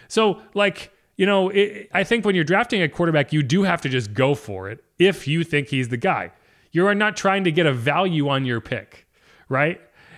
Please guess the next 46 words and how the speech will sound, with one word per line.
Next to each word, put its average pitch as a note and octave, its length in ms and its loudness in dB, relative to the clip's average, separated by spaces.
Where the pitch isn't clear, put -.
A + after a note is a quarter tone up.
And E3 160 0
so, F3+ 180 2
like, E3 180 2
that's F#3+ 200 0
why G#3 160 0
when F#3+ 140 2
you F3 80 2
get F3 180 2
out F#3+ 120 2
of F#3 40 0
the E3 80 2
first F3 360 0
round, E3 320 2
if C3 100 0
you C#3+ 80 0
don't, D#3+ 240 2
if C#3+ 140 -4
your C#3 100 0
quarterback F3+ 400 0
has D3+ 180 0
not D#3 200 -2
been B2 140 -4
taken C#3+ 460 -2
in C3 100 -4
the C3 60 -2
first D3+ 280 -2
round D3 220 2
and C#3+ 100 0
all C3+ 140 2
thirty-two C#3+ 400 -2
teams C#3 300 -2
have A2+ 120 -6
passed A#2 300 -2
on D3+ 120 -2
him, F3 220 -4
it's C#3+ 100 -4
a D#3+ 60 0
pretty A3 220 2
good E3+ 100 4
indicator D3 500 2
that A#2 220 2
you D#3 120 2
don't G3 160 4
believe C3+ 300 4
in G#2+ 80 0
him. G2 220 -6